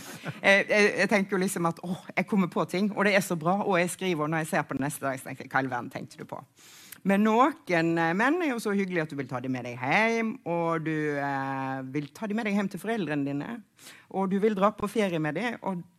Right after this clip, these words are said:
når de er så gode, altså når ideene er så gode, at du tar dem med hjem på ferie og, hjem og på ferie. Da er det ordentlig, for en idé er jo noe, altså, eller en roman er jo noe du skal leve sammen med i to eller tre år, og en gang ganske treg, så,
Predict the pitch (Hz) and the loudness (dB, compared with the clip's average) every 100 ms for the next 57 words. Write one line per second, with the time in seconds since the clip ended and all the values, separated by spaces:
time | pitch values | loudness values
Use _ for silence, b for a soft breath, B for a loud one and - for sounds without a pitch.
0 | - 196 185 190 185 185 180 - 247 180 | -6 -2 0 2 2 0 -2 -8 -2 0
1 | 143 131 135 175 214 247 - 196 190 185 | 0 -2 -4 0 0 0 -2 -2 0 0
2 | 180 190 156 147 156 147 156 139 156 143 | 2 2 2 2 0 -2 -6 -6 -2 0
3 | 147 - - - 147 156 151 151 151 139 | -2 -4 -10 -12 -6 -4 -2 -2 -2 -4
4 | 139 143 160 139 135 135 135 139 139 135 | -6 -8 -4 -4 -6 -8 -6 -6 -8 -10
5 | - - 160 143 139 151 - 139 127 127 | -14 -10 -4 -4 -2 -6 -8 -10 -10 -10
6 | 185 B B B B B B B - 220 | -14 B B B B B B B 2 4
7 | 185 160 185 156 190 185 185 208 190 135 | 6 2 0 0 0 0 0 2 0 2
8 | 202 165 170 156 160 160 160 165 160 156 | 2 2 0 -2 0 0 0 0 0 -2
9 | 151 170 180 277 302 247 220 190 147 151 | -2 -2 0 2 2 2 0 0 0 -2
10 | 160 147 147 131 127 143 143 131 131 131 | -6 -8 -6 -4 -2 -4 -6 -6 -6 -6
11 | 135 127 127 135 120 - 120 - 135 123 | -8 -10 -10 -10 -10 -12 -12 -8 -8 -8
12 | 127 120 123 117 _ _ _ _ _ _ | -10 -10 -12 -14 _ _ _ _ _ _
13 | - 139 123 135 151 139 - - 175 214 | -10 -8 -6 -8 -8 -10 -8 -4 -4 -4
14 | - | -4